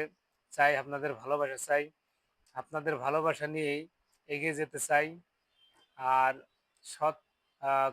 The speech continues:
কথা বলার জন্য এবং সৎ পরামর্শ দেবেন ইনশাআল্লাহ।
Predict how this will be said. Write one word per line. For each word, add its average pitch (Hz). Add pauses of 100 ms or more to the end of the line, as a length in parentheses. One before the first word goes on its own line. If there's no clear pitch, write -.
কথা 156 (320)
বলার 151
জন্য 160 (760)
এবং 139
সৎ 143 (500)
পরামর্শ 160
দেবেন 160
ইনশাআল্লাহ। 156